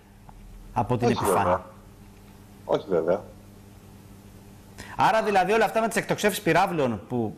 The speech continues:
Speaker 1: τα δείχνουν κυρία Σιαμβίτση ότι λέει σηκώνουν τους πυράβλους όπως ο Elon Musk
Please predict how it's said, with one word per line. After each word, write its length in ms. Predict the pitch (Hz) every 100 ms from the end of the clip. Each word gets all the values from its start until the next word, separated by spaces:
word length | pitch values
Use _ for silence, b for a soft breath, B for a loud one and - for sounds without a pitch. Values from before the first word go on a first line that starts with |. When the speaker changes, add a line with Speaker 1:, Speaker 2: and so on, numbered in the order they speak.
| -
Speaker 1:
τα 140 | 127
δείχνουν 220 | 131 170
κυρία 240 | 143 135 156
Σιαμβίτση 380 | 160 123 156 147
ότι 140 | 127
λέει 140 | 151
σηκώνουν 340 | 151 127 143 160
τους 100 | -
πυράβλους 460 | 131 117 120 151
όπως 220 | 143 135 139
ο 40 |
Elon 200 | 131 113
Musk 140 | 131